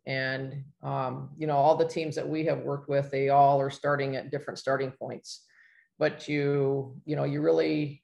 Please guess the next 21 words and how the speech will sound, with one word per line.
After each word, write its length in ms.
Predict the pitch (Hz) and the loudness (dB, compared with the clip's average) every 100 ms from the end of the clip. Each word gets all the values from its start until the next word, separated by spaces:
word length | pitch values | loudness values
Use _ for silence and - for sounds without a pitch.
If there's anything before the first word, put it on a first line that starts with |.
| _ | _
you 80 | 160 | 0
do 220 | 165 170 | 4 6
a 80 | 165 | 6
little 340 | 165 170 165 | 6 6 6
assessment, 600 | 156 151 156 151 160 156 | 6 6 2 4 0 0
a 20 | |
little 300 | 151 147 147 | 0 0 -2
discovery 600 | 139 143 - 156 147 156 | -2 -4 2 4 4 0
phase 600 | 156 - 147 147 147 147 | -2 0 2 2 0 -2
on, 520 | 143 139 135 139 139 143 _ _ _ - | 0 0 0 0 -2 -6 _ _ _ -4
you 60 | |
know, 80 | 156 | 0
really 240 | 156 156 | 2 2
kind 180 | 156 165 | 2 2
of 80 | 156 | 4
where 140 | 156 | 2
teams 380 | 156 - 160 147 | 0 -2 -2 2
are. 320 | 143 139 165 | 6 8 8
And 200 | 160 147 - | 6 4 0
I 100 | 160 | 2
would 240 | 170 143 | 2 -2